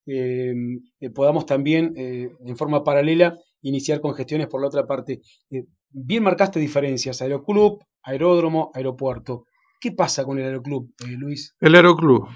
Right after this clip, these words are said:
Speaker 2: bueno, yo fui el último presidente del aeroclub. O sea,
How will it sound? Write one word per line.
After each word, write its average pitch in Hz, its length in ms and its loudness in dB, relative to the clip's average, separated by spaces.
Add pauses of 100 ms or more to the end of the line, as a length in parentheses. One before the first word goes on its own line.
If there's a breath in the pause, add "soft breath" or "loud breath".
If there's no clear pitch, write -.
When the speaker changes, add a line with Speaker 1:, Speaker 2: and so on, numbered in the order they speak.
(220)
Speaker 2:
bueno, - 200 0
yo 247 200 6
fui 240 180 6
el 214 80 4
último 190 320 4
presidente 156 500 2
del 135 140 2
aeroclub. 113 460 -4 (200)
O - 100 -8
sea, 135 320 0